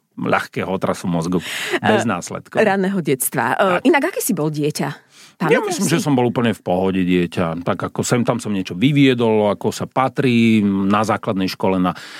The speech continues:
Speaker 1: ulici Červenej armády, dnešnej Greslingovej, tak tam som chodil na základnú školu. Sem tam som,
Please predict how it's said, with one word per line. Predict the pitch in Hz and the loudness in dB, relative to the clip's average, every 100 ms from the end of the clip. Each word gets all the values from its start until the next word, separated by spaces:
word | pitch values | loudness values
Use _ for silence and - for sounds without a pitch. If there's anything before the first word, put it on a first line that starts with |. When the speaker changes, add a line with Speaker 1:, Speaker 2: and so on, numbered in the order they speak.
| - | -2
Speaker 1:
ulici | 135 135 131 123 | 4 4 2 -2
Červenej | - 127 131 127 113 | 0 0 0 -2 -2
armády, | 101 113 113 101 104 | 0 0 0 0 0
dnešnej | 98 98 - 90 | 2 0 0 0
Greslingovej, | 95 98 - 101 95 87 87 85 | 2 0 0 2 2 2 0 -2
tak | 87 - | -4 -4
tam | 92 92 | -4 -2
som | 92 | -4
chodil | 80 101 95 | -2 0 2
na | 87 | 0
základnú | 85 90 98 - 90 | 0 -4 -4 -6 -8
školu. | - 143 120 98 - - - - | -2 0 0 -2 -6 -18 -18 -20
Sem | - - 135 143 | -6 -2 0 0
tam | 127 117 | -2 -4
som, | - | -4